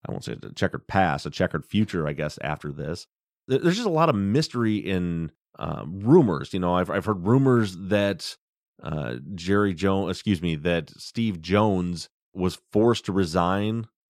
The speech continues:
from his post in Marion, uh, in nineteen ninety-five.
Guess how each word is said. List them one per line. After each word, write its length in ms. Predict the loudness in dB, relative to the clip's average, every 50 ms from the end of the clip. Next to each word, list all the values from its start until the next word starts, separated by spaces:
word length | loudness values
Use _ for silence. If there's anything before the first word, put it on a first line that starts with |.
| _ -12
from 240 | _ -4 -2 0 0
his 120 | -2 -2
post 540 | -4 -2 0 2 2 2 2 -2 -6 -10 -10
in 240 | -6 -4 -4 -2 -2
Marion, 680 | -2 0 0 0 0 -2 -2 -2 -4 -6 -8 -10 -12 -12 -8
uh, 380 | -6 -4 -4 -4 -4 -4 -6 -6
in 260 | -6 -6 -4 -4 -4 -4
nineteen 340 | -4 -4 -4 -4 -4 -4
ninety-five. 800 | -2 -2 -2 -4 -6 -6 -4 -2 0 0 0 0 0 -2 -4 -6